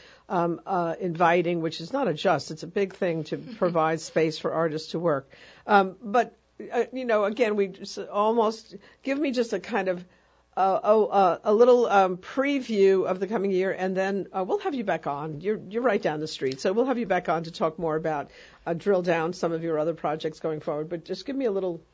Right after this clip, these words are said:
Speaker 1: kind of advancer.
Speaker 2: Right down, yeah. We will be back, definitely. Next year, we will have fifty-four artists coming in town for the whole year.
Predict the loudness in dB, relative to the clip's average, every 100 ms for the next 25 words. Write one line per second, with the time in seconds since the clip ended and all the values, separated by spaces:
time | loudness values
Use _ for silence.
0 | -18 -10 -6 -6 -8 -20 _ _ -2 0
1 | 0 -2 -6 -8 -12 -6 0 0 0 0
2 | 0 0 0 4 4 2 -2 -10 -8 -8
3 | -2 -2 -2 0 6 6 4 -6 -6 -6
4 | -8 -8 -12 -8 -2 -2 -2 -10 -6 -4
5 | -4 -6 -8 -10 -10 -8 -8 -6 -8 -8
6 | -14 -6 -2 0 0 -2 -14 -14 -12 -10
7 | -12 -10 -10 -10 -10 -14 -10 -12 -12 -10
8 | -10 -10